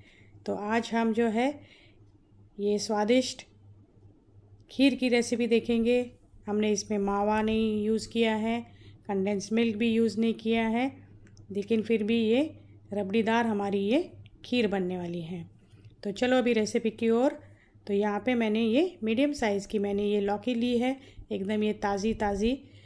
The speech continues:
ये लौकी है। ये ऐसी, ये पूरी ऐसी हरी होनी चाहिए और ये एकदम हाथ को हमें ये ऐसे ये कड़क लगनी चाहिए, तो ही ये एकदम ये ताज़ी ये ऐसी ये लौकी रहती है।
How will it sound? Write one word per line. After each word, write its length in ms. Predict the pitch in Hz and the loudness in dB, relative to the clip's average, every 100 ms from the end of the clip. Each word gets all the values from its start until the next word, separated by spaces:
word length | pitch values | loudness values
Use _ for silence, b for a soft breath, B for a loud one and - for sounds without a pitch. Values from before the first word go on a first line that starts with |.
| B B - | B B -6
ये 300 | 214 220 214 - - - - - | 0 2 0 -8 -20 -20 -20 -8
लौकी 380 | 214 214 214 269 | -2 -2 2 2
है। 160 | 254 339 - - - - - | 4 2 0 -18 -20 -20 -8
ये 100 | 208 | -2
ऐसी, 240 | 208 202 233 | -2 0 2
ये 220 | 233 233 233 | 4 2 2
पूरी 340 | 226 240 240 | -2 0 4
ऐसी 540 | 226 220 240 240 294 302 - - - | 2 2 0 2 0 -2 -14 -20 -4
हरी 240 | 220 233 | 2 4
होनी 280 | 233 214 226 | 4 4 2
चाहिए 400 | 220 226 233 339 349 b b b b - | 2 2 4 2 0 b b b b -14
और 200 | 196 202 | -8 0
ये 120 | 214 | 2
एकदम 280 | 208 214 269 | 2 2 0
हाथ 280 | - 240 269 | 2 -2 0
को 120 | 294 | 0
हमें 240 | 240 214 214 | 0 2 2
ये 300 | 220 349 - B B B | 2 0 -4 B B B
ऐसे 240 | 208 196 220 | -8 0 2
ये 140 | 247 320 | 2 0
कड़क 300 | - 254 262 | 2 2 2
लगनी 280 | 208 180 185 | -2 -2 -6
चाहिए, 340 | 180 185 165 165 | -4 -6 -8 -10
तो 180 | - | -4
ही 160 | 214 233 | 0 0
ये 180 | 226 226 | 2 2
एकदम 300 | 196 208 208 | 2 0 0
ये 140 | 254 339 B B B B - | 0 -2 B B B B -8
ताज़ी 380 | 220 214 202 349 403 - - - 220 | -2 -2 2 0 0 -14 -20 -14 -4
ये 180 | 208 | -4
ऐसी 200 | 208 214 208 | -2 -2 0
ये 200 | 285 359 | 0 0
लौकी 480 | 240 208 208 214 190 | 0 0 -2 -4 -4
रहती 320 | 170 - 170 | -6 -10 -12
है। 180 | 165 | -12